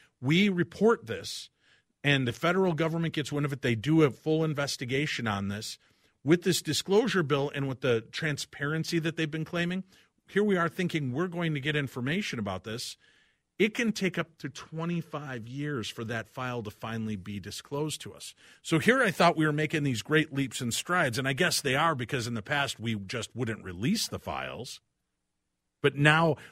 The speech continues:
it can take up to twenty-five years after their creation to actually be released. And at the president's discretion for national security reasons, this is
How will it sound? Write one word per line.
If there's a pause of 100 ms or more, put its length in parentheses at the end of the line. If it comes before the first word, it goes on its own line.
(180)
it
can
take
up
to
twenty-five
years (100)
after
their
creation (580)
to
actually
be
released. (460)
And
at
the
president's
discretion
for
national
security
reasons,
this
is